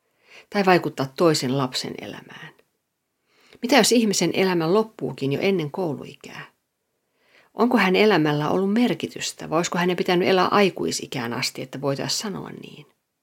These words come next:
Ei todellakaan. Jumala on voinut toimia ja toimii, vaikuttaa meihin hyvinkin nuoren lapsen kautta. Myös vauvan.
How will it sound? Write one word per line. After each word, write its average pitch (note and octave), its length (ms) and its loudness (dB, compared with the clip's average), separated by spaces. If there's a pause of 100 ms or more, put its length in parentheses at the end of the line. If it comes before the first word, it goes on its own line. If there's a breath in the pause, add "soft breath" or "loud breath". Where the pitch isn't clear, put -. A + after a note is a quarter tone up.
(680)
Ei C#3+ 260 -6
todellakaan. - 920 -8 (1500 soft breath)
Jumala G3 340 6
on C#3 80 6
voinut C#3 380 2
toimia C#3+ 540 2
ja C#3 160 -8
toimii, D3+ 520 -4
vaikuttaa D3+ 540 -4
meihin C#3 500 -2
hyvinkin F#3 540 -2
nuoren - 380 -8
lapsen - 360 -10
kautta. - 460 -18 (600)
Myös F3 280 -4
vauvan. E3 540 -4